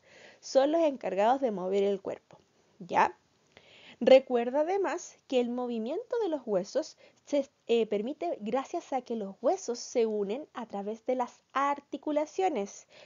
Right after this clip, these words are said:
los ligamentos y los tendones. ¿Queda claro? Recuerda que los huesos, como por ejemplo el cráneo, se une a nuestra columna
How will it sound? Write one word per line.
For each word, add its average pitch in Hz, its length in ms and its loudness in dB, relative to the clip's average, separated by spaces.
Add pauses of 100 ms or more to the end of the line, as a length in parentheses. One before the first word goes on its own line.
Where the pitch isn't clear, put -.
(120)
los 185 200 -12
ligamentos 302 800 -2 (120)
y 233 140 -4
los 233 420 -2
tendones. - 880 -8 (1080)
¿Queda 165 260 -4
claro? 226 260 2 (680)
Recuerda 190 360 -2
que 196 100 -2
los 202 140 0
huesos, 285 360 2
como 240 240 -2
por 330 140 8
ejemplo 370 480 0 (260)
el 269 260 -2
cráneo, 339 460 -2 (300)
se 247 260 2
une 294 540 -2
a 220 160 -4
nuestra 226 560 2
columna 240 760 0